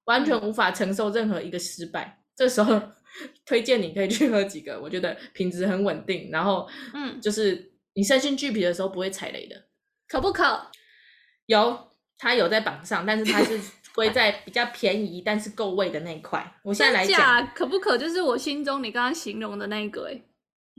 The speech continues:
Speaker 1: 真的齁，我觉得它是啦，
Speaker 2: 嗯。
Speaker 1: 可是可不可的茶我有时候喝了会心悸。
Speaker 2: 真的假的？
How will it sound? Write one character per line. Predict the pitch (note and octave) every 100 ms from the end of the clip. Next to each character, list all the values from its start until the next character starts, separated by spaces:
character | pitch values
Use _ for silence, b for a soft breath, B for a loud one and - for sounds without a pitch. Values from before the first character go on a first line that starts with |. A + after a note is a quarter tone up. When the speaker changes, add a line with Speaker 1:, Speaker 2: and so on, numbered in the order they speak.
| - _
Speaker 1:
真 | A#3 A3
的 |
齁， | F#3 D#3+
我 | G#3
觉 | D4+
得 |
它 | D4+ C#4
是 | A3 A#3
啦， | E3+ D3+
Speaker 2:
嗯。 |
Speaker 1:
可 | G#3+
是 | D4+ C#4+
可 | A3
不 | A#3+
可 | C4+
的 | E3+
茶 | E3 D#3+
我 | E3
有 | D#3+
时 | F#3+
候 | G3+
喝 |
了 | E3
会 | E3+
心 | E3+ D3+
悸。 | - E3+ - _ _ _ -
Speaker 2:
真 | G4 F#4+
的 |
假 | C#4 G#3+
的？ | G#3+ G#3 G#3